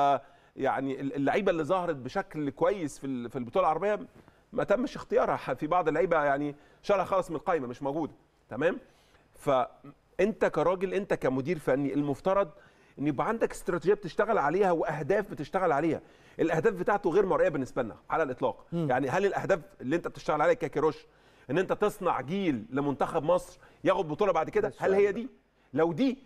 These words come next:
Speaker 1: احنا ما شفناش حد من اللي انت جربتهم واشتغلوا معاك بشكل كويس في البطوله العربيه مش موجودين في البطوله
Speaker 3: لا،
Speaker 1: الافريقيه.
Speaker 3: في
Speaker 1: دي رقم
Speaker 3: نقطة.
Speaker 1: واحد يا كابتن.
Speaker 3: آه، في نقطة العباقرة اللي هم اتعاقدوا معاه
Speaker 1: آه.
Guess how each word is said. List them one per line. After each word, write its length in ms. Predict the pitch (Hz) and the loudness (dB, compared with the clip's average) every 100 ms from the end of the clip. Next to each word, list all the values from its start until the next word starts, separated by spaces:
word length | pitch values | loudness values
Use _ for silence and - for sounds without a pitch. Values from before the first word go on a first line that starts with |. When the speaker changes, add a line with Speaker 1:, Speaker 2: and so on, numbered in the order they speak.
| _ | _
Speaker 1:
احنا 160 | 143 180 | -8 -4
ما 40 | |
شفناش 240 | 170 214 - | -4 -4 -4
حد 320 | 214 220 170 | -4 -4 -4
من 100 | 151 | -2
اللي 180 | 156 208 | 2 2
انت 280 | 202 - - - _ _ - - | 2 -2 -6 -10 _ _ -20 -6
جربتهم 680 | 139 151 156 - 233 170 107 - _ _ _ _ - | 0 2 2 2 2 2 -2 -12 _ _ _ _ -10
واشتغلوا 440 | 127 - 196 170 | -4 0 0 2
معاك 160 | 165 190 | 0 -2
بشكل 400 | 135 214 196 160 | -4 -8 -6 -6
كويس 480 | 170 190 165 127 - | 0 2 0 -4 -6
في 40 | |
البطوله 300 | 139 139 214 214 | -4 0 2 2
العربيه 300 | 165 185 226 | 2 0 -2
مش 160 | 202 | -4
موجودين 360 | - 143 139 165 | -4 -2 0 -2
في 60 | 131 | -2
البطوله 200 | 156 135 | 0 0
Speaker 3:
لا، 60 | |
Speaker 1:
الافريقيه. 420 | 107 180 147 101 92 | 0 0 0 -2 0
Speaker 3:
في 60 | |
Speaker 1:
دي 60 | 156 | 2
رقم 120 | 175 | 2
Speaker 3:
نقطة. 140 | 165 147 | 0 -2
Speaker 1:
واحد 140 | 120 | -6
يا 60 | - | -8
كابتن. 180 | 98 | -10
Speaker 3:
آه، 180 | 135 208 156 - _ | -10 -12 -16 -20 _
في 80 | 147 | -4
نقطة 340 | 190 185 - | -4 -4 -4
العباقرة 680 | 98 90 104 104 175 165 135 - _ _ _ - - | -4 -4 -4 -6 -6 -6 -8 -10 _ _ _ -20 -18
اللي 180 | 80 80 | -14 -8
هم 360 | 101 113 85 80 - _ _ _ | -4 -4 -4 -6 -10 _ _ _
اتعاقدوا 440 | - 120 127 104 101 | -4 -2 -2 -4 -8
معاه 240 | 76 101 | -6 -8
Speaker 1:
آه. 160 | 101 | -8